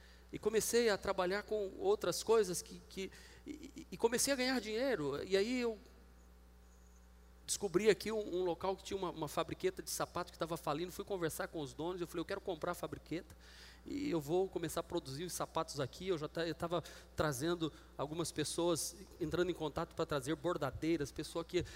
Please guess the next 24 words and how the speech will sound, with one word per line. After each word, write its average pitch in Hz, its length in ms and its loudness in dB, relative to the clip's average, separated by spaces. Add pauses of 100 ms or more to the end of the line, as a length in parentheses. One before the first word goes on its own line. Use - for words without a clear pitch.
(140)
e 170 40 2
eu 185 60 8
falei: 180 220 2 (140)
"Eu 175 80 -6
vou 190 120 0
arrebentar." 175 460 -4 (380)
Aí 135 140 -2
Deus 139 180 -4
falou 135 120 -4
assim: 110 360 -8 (340)
"Você - 160 -8
vai 135 200 -2
arrebentar 151 640 -4
nada, 135 320 -6
<laughs> - 80 -4
você - 180 6
vai 175 280 2
parar 180 520 4
com - 200 0
isso." 160 520 0 (1040)
E 220 80 -2
eu 262 100 6
abri 269 180 4
mão. 262 240 -4